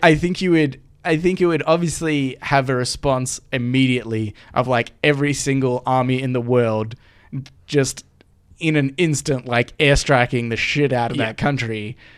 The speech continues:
Speaker 1: And, uh, you know, th-, I think that would be the retaliation. But
Speaker 2: Mm.
Speaker 1: I'd be surprised if it was, like, nukes everywhere.
Speaker 2: You know what would be interesting is if the first nuclear attack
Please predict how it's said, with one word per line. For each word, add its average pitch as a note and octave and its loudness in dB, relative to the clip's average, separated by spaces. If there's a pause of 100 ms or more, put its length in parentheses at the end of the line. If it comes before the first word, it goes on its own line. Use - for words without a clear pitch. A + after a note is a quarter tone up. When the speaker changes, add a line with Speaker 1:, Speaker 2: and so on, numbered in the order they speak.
(160)
Speaker 1:
And, A#2 -4
uh, A2+ -2 (440)
you C3+ -6
know, A2 -10
th-, B2 -14
I C3 -4
think D#3 -4
that D#3+ 2
would C#3+ -4
be C#3+ 0
the B2+ 0
retaliation. A2 -4
But D3 4
Speaker 2:
Mm. D3+ 4
Speaker 1:
I'd E3 0
be F3+ 4
surprised E3+ 4
if C#3+ -2
it D3+ -2
was, C#3+ 0
like, C3 2
nukes C#3 -4
everywhere. B2+ -4
Speaker 2:
You C3 2
know G3 2
what C#4+ 0
would E3+ -2
be B2+ -2
interesting G#2 -8 (460)
is A2 -2
if A#2 -2
the G#2 -6
first A#2 -2
nuclear G#2 -4
attack - -10